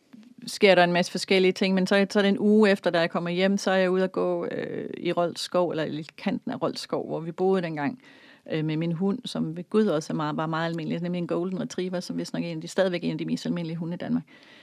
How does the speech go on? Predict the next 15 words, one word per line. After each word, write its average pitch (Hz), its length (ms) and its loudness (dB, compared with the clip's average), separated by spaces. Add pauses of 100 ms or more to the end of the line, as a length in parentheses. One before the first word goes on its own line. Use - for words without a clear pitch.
(380)
Og 180 120 -4
så 214 140 0
får 185 280 4
jeg, 151 560 2
øh, - 100 -6
et, - 180 -8 (160)
øh, 160 120 4
lyn 196 320 6
i 180 60 2
panden 214 440 6
op 208 120 6
fra - 120 0
himlen, 208 340 4
og 175 100 2
det, 180 500 2